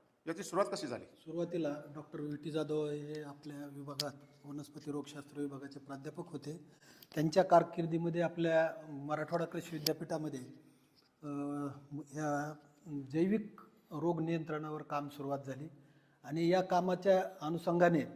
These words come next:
Speaker 2: अ, डॉक्टर आंबाडकर, जे आताचे सध्याचे इन्चार्ज आहेत, यांना त्यांनी एक प्रयोग दिला होता.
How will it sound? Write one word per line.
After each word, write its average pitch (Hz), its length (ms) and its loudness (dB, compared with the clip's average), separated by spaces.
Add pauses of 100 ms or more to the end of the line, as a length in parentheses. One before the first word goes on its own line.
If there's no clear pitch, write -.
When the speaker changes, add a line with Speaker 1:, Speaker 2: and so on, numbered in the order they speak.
(540)
Speaker 2:
अ, 143 280 -2
डॉक्टर 151 540 -2 (320)
आंबाडकर, 151 500 -2
जे 139 140 -2
आताचे 143 360 -4
सध्याचे 165 600 4
इन्चार्ज 170 500 6
आहेत, 143 480 4
यांना 165 500 -6
त्यांनी 175 320 -4
एक 175 180 -6
प्रयोग 175 280 4
दिला 151 180 6
होता. 123 260 0